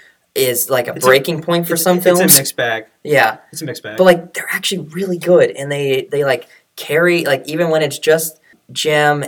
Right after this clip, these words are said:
Speaker 1: and Scout on screen, like, you're still invested in it.
Speaker 2: I mean,
Speaker 1: It doesn't lose any steam.
Speaker 2: I mean, Gregory Peck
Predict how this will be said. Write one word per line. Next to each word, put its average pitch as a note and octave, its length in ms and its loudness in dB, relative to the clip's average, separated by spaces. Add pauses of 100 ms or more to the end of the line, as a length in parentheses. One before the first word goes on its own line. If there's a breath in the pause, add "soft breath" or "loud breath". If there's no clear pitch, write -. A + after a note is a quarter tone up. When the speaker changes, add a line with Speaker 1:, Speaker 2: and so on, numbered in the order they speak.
Speaker 1:
and A#2+ 320 -6
Scout C#3+ 420 2
on C#3 180 0
screen, C#3+ 400 -4
like, A#2 200 -8
you're B2+ 80 -10
still D3+ 320 -2
invested C3+ 500 -6
in A#2+ 140 -12
it. - 20 -12
Speaker 2:
I F#3+ 40 -10
mean, F#3 140 -4
Speaker 1:
It B2+ 40 -12
doesn't C#3 240 -4
lose D3 160 0
any C#3 120 -4
steam. C3+ 480 -10 (100)
Speaker 2:
I F3+ 40 -8
mean, F3 100 -6
Gregory E3+ 380 0
Peck D#3 460 -6